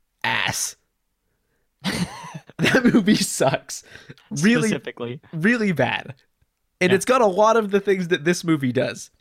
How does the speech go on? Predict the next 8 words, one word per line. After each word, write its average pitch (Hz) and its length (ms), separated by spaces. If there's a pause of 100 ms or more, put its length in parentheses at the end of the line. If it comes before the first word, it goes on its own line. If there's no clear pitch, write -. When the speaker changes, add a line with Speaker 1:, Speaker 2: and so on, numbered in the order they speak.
(200)
Speaker 1:
Weird 190 300
late 185 260
nineties 160 400
shit, 160 400 (720)
terrible 180 360
music, 160 420
weird 147 360
editing. 147 520